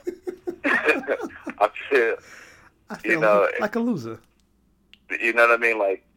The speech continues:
Speaker 1: um, a lot of people have filed for, for unemployment only because if you're non-essential, you know, you, you could do that by law, and you can, you know, collect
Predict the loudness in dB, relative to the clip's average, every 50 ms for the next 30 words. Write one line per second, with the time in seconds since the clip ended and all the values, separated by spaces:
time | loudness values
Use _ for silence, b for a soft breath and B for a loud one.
0 | _ _ _ _ 0 2 2 2 0 -2 -4 -6 -10 -18 _ _ _ _ _ _
1 | _ _ _ _ _ _ _ _ _ _ _ _ _ _ -2 0 2 4 4 4
2 | 2 -2 -6 -10 -6 -2 0 0 0 -2 -4 -6 -8 -8 -4 0 2 4 4 4
3 | 2 0 -2 -4 _ -10 -10 -10 -12 _ -20 -12 -6 -4 -2 0 -2 -2 -4 -8
4 | -2 0 0 0 0 -2 -6 -10 -10 -8 -4 -4 -2 -2 -2 -4 -6 -8 -2 0
5 | 2 2 2 2 0 -2 -4 -10 -20 _ _ _ _ -4 -4 -2 -2 -2 -2 2
6 | 2 2 2 0 -2 -6 -2 0 0 0 0 -2 -4 -6 -6 -8 -10 B B B
7 | B B B B B _ _ -14 -8 -4 0 0 0 0 0 -4 -6 -8 -8 -8
8 | -10 -12 -14 _ _ _ _ _ _ _ _ _ _ _ _ _ _ _ _ _
9 | -10 -8 -4 -4 -4 -4 -2 0 2 4 4 4 4 2 0 -2 -2 -2 0 2
10 | 4 4 6 6 6 4 2 -2 -8 _ _ -12 -10 -10 -8 -8 -10 -12 -12 -14
11 | -14 -14 -12 -10 -8 -6 -6 -6 -8 -10 -14 -18 _ _ _ -10 -8 -6 -4 -4
12 | -2 -2 -2 0 2 2 2 2 0